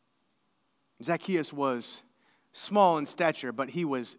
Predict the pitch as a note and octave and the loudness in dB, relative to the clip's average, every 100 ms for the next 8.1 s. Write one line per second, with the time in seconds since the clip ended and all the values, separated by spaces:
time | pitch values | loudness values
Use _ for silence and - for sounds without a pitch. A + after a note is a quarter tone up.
0 | - C#3+ B2+ F3+ D#3 C3+ B2+ A#2 A#2 C3+ | -8 -8 -4 -2 -2 -2 -4 -6 0 6
1 | C3 A#2 G#2 F#2+ - B2+ A#2 A2 G#2 G#2+ | 6 6 0 -8 -14 -12 -10 -8 -8 -10
2 | G#2+ - G#2 - _ _ _ _ _ _ | -12 -20 -20 -20 _ _ _ _ _ _
3 | _ _ _ - C#3+ D#3 D3+ D3+ D3 - | _ _ _ -6 0 2 2 2 -2 -4
4 | - - E3 F3+ E3+ F#3 E3 D#3 C#3 C3+ | -16 -4 2 2 4 2 2 0 -2 -4
5 | B2+ A2 - _ - B2 A#2 - G#2+ - | -6 -8 -14 _ -8 -4 -4 -6 -18 -18
6 | _ _ _ _ _ _ _ _ _ _ | _ _ _ _ _ _ _ _ _ _
7 | - F3 D#3 G#3 F3+ D#3 - - G#3+ D3+ | -6 -4 4 4 4 0 -4 -2 2 2
8 | B2 | -2